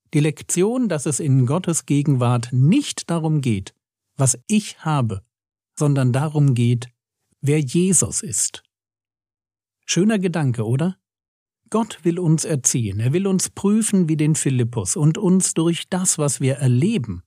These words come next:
Dinge über sich beibringen. Und wenn wir ein weiches Herz haben, also ein Herz, das gern zuhört und gern von Gott lernt, dann wird sich das, Achtung,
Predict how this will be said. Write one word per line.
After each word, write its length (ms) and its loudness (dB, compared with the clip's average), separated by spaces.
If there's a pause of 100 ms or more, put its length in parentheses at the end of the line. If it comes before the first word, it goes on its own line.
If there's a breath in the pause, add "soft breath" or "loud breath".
(480)
Dinge 360 0
über 420 2
sich 440 0
beibringen. 680 -2 (1120)
Und 240 -2
wenn 180 2
wir 100 -2
ein 220 2
weiches 480 -2
Herz 380 -2
haben, 280 0
also 240 0
ein 200 2
Herz, 340 0
das 260 -4
gern 340 0
zuhört 680 0 (300)
und 280 -2
gern 300 0
von 320 0
Gott 300 -4
lernt, 640 2 (960)
dann 240 2
wird 220 0
sich 220 -2
das, 340 -2 (180)
Achtung, 560 -4